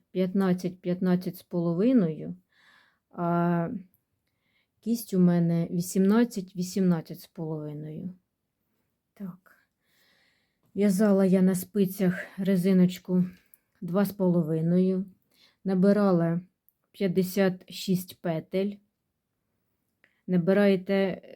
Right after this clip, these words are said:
стільки петель, щоб ділилось на чотири, і плюс дві кромочні. Але дивіться, так як я в'язала, у мене зв'язана ліва ручка,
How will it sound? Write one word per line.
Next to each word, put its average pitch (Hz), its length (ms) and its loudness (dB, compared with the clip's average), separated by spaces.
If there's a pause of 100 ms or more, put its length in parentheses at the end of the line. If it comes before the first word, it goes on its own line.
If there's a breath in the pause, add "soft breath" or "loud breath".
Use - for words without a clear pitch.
(160)
стільки 247 400 -6
петель, 180 340 0
щоб 165 240 -8
ділилось 190 520 2
на 185 120 2
чотири, 185 720 -2 (340)
і 277 380 -6
плюс 233 500 0 (120)
дві 175 260 0
кромочні. 165 840 -4 (2000 soft breath)
Але 233 440 4 (160 loud breath)
дивіться, 185 480 0
так 208 260 -2
як 190 180 -4
я 202 180 2
в'язала, 185 760 2 (160)
у 180 100 -8
мене 180 380 2
зв'язана 175 720 0 (100)
ліва 202 400 0
ручка, 165 520 -8